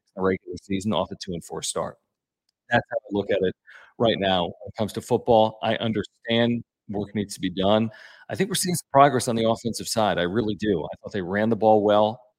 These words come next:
or better than they had been running the ball, better than they had been running the ball. It's fair to say maybe it wasn't,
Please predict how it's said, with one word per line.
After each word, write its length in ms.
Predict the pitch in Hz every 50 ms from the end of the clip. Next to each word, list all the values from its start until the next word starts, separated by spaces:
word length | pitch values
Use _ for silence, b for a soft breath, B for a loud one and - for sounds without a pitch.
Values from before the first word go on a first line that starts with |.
| _ _ _
or 100 | - 107
better 300 | - - 123 123 127 127
than 140 | 113 113 110 -
they 100 | 98 95
had 340 | 87 - 107 110 113 117 104
been 180 | 117 104 101
running 220 | 95 92 87 85 80
the 80 | 80 -
ball, 340 | - 76 73 73 78 101 - _ _ _ _ _ _ _ _ -
better 220 | 123 117 123 123
than 160 | 101 110 104
they 80 | 95 87
had 300 | - - 101 110 110 101
been 120 | 98 101
running 300 | 92 87 85 85 82 78
the 60 | 78 73
ball. 320 | - 78 76 76 80 101
It's 180 | 101 _ - -
fair 140 | 113 110
to 60 | 107 101
say 200 | - - 104 95
maybe 240 | 95 92 87 92
it 80 | 85 69
wasn't, 340 | 87 92 87 - 85 76